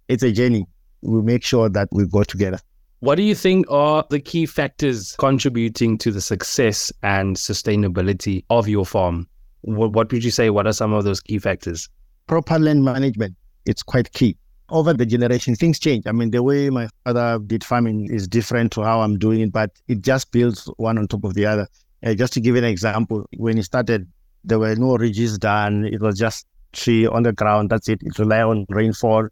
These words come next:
Speaker 1: And yes, it did bear fruit. But for me, with the knowledge that I have, that I've acquired over the years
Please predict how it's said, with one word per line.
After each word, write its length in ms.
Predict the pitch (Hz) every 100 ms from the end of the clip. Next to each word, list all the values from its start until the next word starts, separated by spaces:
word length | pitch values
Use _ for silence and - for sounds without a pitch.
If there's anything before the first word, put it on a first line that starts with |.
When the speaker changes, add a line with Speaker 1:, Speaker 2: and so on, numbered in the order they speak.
| 117
Speaker 1:
And 120 | 110
yes, 300 | 120 185 -
it 120 | 131
did 220 | 135 185 -
bear 300 | 120 127 123
fruit. 440 | - 131 151 - _ _ _ -
But 340 | 127 117 95 - -
for 160 | -
me, 300 | 123 143 147 -
with 160 | 139
the 80 | 123
knowledge 380 | 123 139 139 110
that 160 | 117
I 80 | 117
have, 340 | 104 113 113 98
that 140 | 113
I've 160 | 110 107
acquired 360 | - 127 120
over 200 | 120 113
the 80 | 113
years 360 | 110 113 92